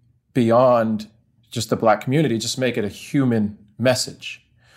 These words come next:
And in opposition to what the popular,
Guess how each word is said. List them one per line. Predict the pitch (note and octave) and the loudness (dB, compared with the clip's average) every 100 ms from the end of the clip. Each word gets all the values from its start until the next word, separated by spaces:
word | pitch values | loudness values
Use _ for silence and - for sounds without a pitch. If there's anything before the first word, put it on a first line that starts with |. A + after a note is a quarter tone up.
| _ _ - | _ _ -4
And | A#2+ A2+ A2 | -2 -2 -2
in | D3 C#3+ | -2 0
opposition | C#3 B2+ B2+ A2+ A#2+ B2 A2 | 0 0 0 -6 -6 -6 -6
to | - G#2+ G2 F#2+ - | -4 -2 -2 -6 -8
what | G#2 G#2 - _ _ _ - | -2 -2 -4 _ _ _ -6
the | A2 G2+ - | -2 -2 -4
popular, | - B2 A#2 A#2+ G#2+ G2 F#2+ | 0 2 2 0 0 -2 -6